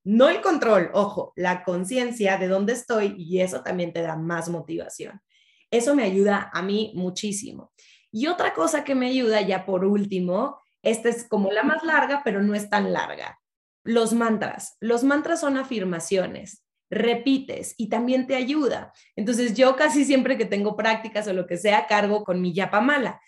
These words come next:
El yapamala es un instrumento para meditar que usan, pues, en su mayoría los budistas, pero tiene ciento ocho cuentas.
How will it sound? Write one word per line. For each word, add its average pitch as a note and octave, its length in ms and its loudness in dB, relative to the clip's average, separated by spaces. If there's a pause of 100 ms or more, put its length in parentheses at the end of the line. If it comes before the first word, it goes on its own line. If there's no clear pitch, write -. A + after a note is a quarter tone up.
(180)
El C4+ 120 -2
yapamala F4 720 0
es A#3+ 420 0
un A3+ 220 0
instrumento G#3+ 840 -2
para F3 220 0
meditar F3 600 0 (440)
que G#3+ 180 2
usan, G#3+ 540 0
pues, G3+ 160 -4
en G3+ 100 -2
su G3 100 -2
mayoría F#3+ 460 2
los F#3+ 240 0
budistas, D4 720 0 (360)
pero G#3+ 260 0
tiene A#3+ 260 0
ciento B3 480 0
ocho G#3 320 -2
cuentas. - 680 -4